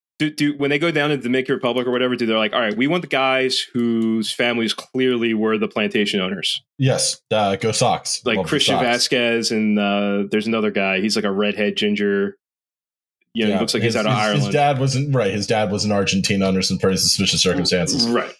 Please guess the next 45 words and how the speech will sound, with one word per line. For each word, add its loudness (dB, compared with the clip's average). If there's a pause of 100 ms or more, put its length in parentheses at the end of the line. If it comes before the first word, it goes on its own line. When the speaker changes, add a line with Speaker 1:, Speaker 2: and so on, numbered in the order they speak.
(280)
Speaker 2:
Uh, 0 (120)
which 0
is -4
fine. 2 (280)
You 0
know, 0
uh, 0
the -2
Speaker 1:
Yeah. -2
Speaker 2:
sins 0
of -2
the -4
father 0
or 0
whatever. -2 (160)
But, 0
uh, 0
Speaker 1:
Yeah, -20 (340)
yeah, -2 (100)
sure. -4 (880)
Uh, 0
Speaker 2:
All 2
right, -2
Speaker 1:
I 0
Speaker 2:
man. 0
Speaker 1:
guess. -8 (640)
Uh, 2
all 4
right. 0
So, 0
uh, 2
there's 0
some -2
drama, 0
or 0
there 0
was 2
some 0
drama. 0 (160)
Speaker 2:
Yeah, 0
tell 2
us 0
about 0
the -8
drama. 0